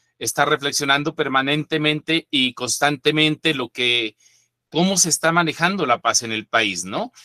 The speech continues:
Sobre todo frente a, a, a lo que, a lo que vemos diariamente, es que uno diariamente queda asombrado.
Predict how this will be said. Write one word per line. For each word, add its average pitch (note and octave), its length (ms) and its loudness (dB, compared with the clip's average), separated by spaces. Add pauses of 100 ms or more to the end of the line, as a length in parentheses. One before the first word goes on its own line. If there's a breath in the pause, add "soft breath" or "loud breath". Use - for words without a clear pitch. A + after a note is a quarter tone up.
(140)
Sobre B2+ 280 -4
todo F#3 260 2
frente D3+ 460 2
a, B2 320 6
a, A#2+ 540 0 (800)
a B2+ 120 2
lo C3 140 -4
que, D#3 260 2
a D#3 60 4
lo D#3 120 2
que E3+ 100 0
vemos F#3+ 300 2
diariamente, F#3 800 0
es G2+ 100 -6
que D3 120 -8
uno F3 240 -4
diariamente F3 640 0
queda E3+ 200 0
asombrado. C#3 840 2